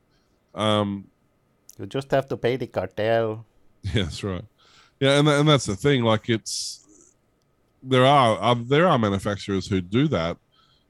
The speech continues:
Speaker 1: Um, Sentry to some degree makes batteries in Australia.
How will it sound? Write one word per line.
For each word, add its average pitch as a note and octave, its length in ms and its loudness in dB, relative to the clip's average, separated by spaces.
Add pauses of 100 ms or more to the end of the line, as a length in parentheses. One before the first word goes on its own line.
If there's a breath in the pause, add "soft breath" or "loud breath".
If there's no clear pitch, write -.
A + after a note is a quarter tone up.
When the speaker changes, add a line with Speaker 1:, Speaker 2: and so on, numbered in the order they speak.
Speaker 1:
Um, F#2+ 520 -2
Sentry C3+ 500 0
to F#2+ 140 -4
some G#2 280 -2
degree F#2 520 -4
makes F2+ 260 -6
batteries F2 440 -6
in E2+ 100 -6
Australia. E2+ 500 -4